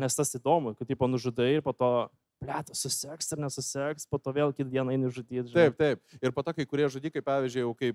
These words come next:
Speaker 2: pamato, kad nesuseka, pradeda laiškus siųsti
Speaker 1: Mm,
Speaker 2: tenais.
Speaker 1: kad jau norėtų, a, čia kaip filme Catch Me If You Can. Nu, tipo, po biškį jau nori, kad
Speaker 2: Taip,
Speaker 1: jį,
Speaker 2: taip,
Speaker 1: kad
Speaker 2: taip,
Speaker 1: jį
Speaker 2: nori būt
Speaker 1: gaudytų,
Speaker 2: pagautas, jo.
Speaker 1: men- Jo, jo.
Speaker 2: Tai va.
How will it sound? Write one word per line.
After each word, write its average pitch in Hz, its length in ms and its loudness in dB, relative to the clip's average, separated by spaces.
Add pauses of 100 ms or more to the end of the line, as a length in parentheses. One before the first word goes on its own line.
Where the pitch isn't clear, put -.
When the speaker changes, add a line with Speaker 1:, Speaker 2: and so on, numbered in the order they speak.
(100)
Speaker 2:
pamato, 131 400 -2
kad 120 80 -4
nesuseka, 123 640 -2 (400)
pradeda 123 240 0
laiškus 107 560 -2
siųsti 110 400 -10
Speaker 1:
Mm, 95 80 -8
Speaker 2:
tenais. 131 240 -8
Speaker 1:
kad 156 100 4
jau 156 140 4
norėtų, 151 320 0 (160)
a, 143 160 0
čia - 160 -10
kaip 151 160 -8
filme 151 320 0 (480)
Catch 147 320 -4
Me 139 160 -4
If 120 140 -10
You 131 100 -8
Can. 147 240 -6 (240)
Nu, 143 80 0
tipo, 139 240 -4
po 127 80 -2
biškį 139 320 -2
jau 127 160 2
nori, 131 400 2 (400)
kad - 60 -18
Speaker 2:
Taip, 147 180 4
Speaker 1:
jį, 143 80 2
Speaker 2:
taip, 120 160 0
Speaker 1:
kad 131 160 0
Speaker 2:
taip, - 80 -16
Speaker 1:
jį 139 80 4
Speaker 2:
nori 143 80 8
būt 160 80 10
Speaker 1:
gaudytų, 160 240 8
Speaker 2:
pagautas, 127 480 4
jo. 131 80 0
Speaker 1:
men- 107 240 -2 (400)
Jo, 117 140 -6 (160)
jo. 110 260 -12 (320)
Speaker 2:
Tai 117 80 -6
va. 104 260 -4